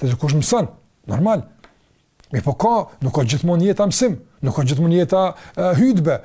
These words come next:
nuk ka gjithmonë jeta, e, ligjërat. Jeta është më ndryshe. Prandaj duhet të ketë mundësi që, o, për shembull, në shtëpi, jo gjithmonë që prindi me fol, fëmia me hesht. Burri me fol, gruaja me hesht,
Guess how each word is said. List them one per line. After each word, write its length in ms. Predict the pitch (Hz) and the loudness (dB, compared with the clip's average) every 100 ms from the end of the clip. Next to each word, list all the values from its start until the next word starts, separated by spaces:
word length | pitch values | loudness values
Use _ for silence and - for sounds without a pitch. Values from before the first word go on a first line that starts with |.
| - | -6
nuk 140 | 147 | -4
ka 80 | 151 | -2
gjithmonë 300 | 135 156 170 | 0 0 2
jeta, 220 | 180 190 190 190 185 190 | 2 0 2 2 2 0
e, 40 | 190 | 0
ligjërat. 480 | 180 208 247 220 - _ _ _ _ - | 0 0 0 -4 -6 _ _ _ _ -16
Jeta 180 | - 151 | -10 -6
është 140 | - 156 | -2 -2
më 120 | 170 | 0
ndryshe. 340 | 202 262 - 117 _ _ _ _ _ _ _ _ - | 0 -2 -4 -8 _ _ _ _ _ _ _ _ -10
Prandaj 300 | 117 175 214 | -4 -2 0
duhet 180 | 190 156 | -2 -4
të 60 | |
ketë 240 | 196 202 - - _ - | -4 -4 -8 -20 _ -6
mundësi 280 | 139 123 156 | -4 -2 -4
që, 80 | 165 131 - | -4 -8 -14
o, 140 | - | -14
për 160 | 151 160 | -4 -2
shembull, 220 | 180 180 | 0 0
në 60 | - | 0
shtëpi, 220 | - 214 - - - | 0 0 -2 -16 -6
jo 120 | 135 | -2
gjithmonë 240 | 160 185 196 | 2 2 0
që 60 | - | 0
prindi 260 | 247 220 | 0 2
me 80 | 226 175 | 0 0
fol, 240 | 254 240 | 0 0
fëmia 260 | - 240 233 | -4 -2 0
me 140 | 233 | 0
hesht. 240 | 262 - - _ _ _ _ _ _ _ _ | 0 -2 -8 _ _ _ _ _ _ _ _
Burri 360 | 139 160 240 220 | 0 2 2 2
me 140 | 208 | 2
fol, 160 | 214 190 | 2 2
gruaja 220 | 202 226 | 2 2
me 80 | 226 | 2
hesht, 380 | 233 220 - | 2 0 -4